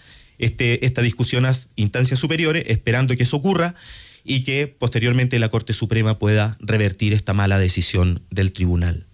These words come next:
Ambiental de Valdivia. Un tema que sin duda vamos a estar profundizando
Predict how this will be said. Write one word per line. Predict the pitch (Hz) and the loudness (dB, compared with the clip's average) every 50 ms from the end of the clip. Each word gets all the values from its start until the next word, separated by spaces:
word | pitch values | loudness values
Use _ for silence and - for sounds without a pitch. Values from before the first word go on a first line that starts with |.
| - - - - - | -20 -20 -18 -8 -2
Ambiental | 101 98 95 92 92 85 82 - - - - - _ - | 0 2 2 4 4 2 0 -2 -6 -10 -10 -14 _ -12
de | - 92 101 | -6 -2 -2
Valdivia. | 90 87 90 85 85 87 95 | 0 0 -2 -2 0 0 2
Un | 113 131 | 2 2
tema | 160 160 165 | 2 0 0
que | 156 156 | 0 0
sin | 131 135 127 | 0 2 2
duda | 120 135 143 143 143 139 - - - - - _ - | 2 4 2 0 0 -4 -8 -18 -20 -20 -20 _ -8
vamos | 107 120 123 127 120 113 - | -4 0 0 2 2 2 0
a | |
estar | 107 98 - - 127 123 | -2 -4 -2 -4 -4 -4
profundizando | - 127 113 - - 110 101 98 95 - 117 113 113 110 107 110 110 113 | -2 -2 -2 0 -2 -2 -2 -2 -4 -2 -2 0 0 0 0 0 0 -2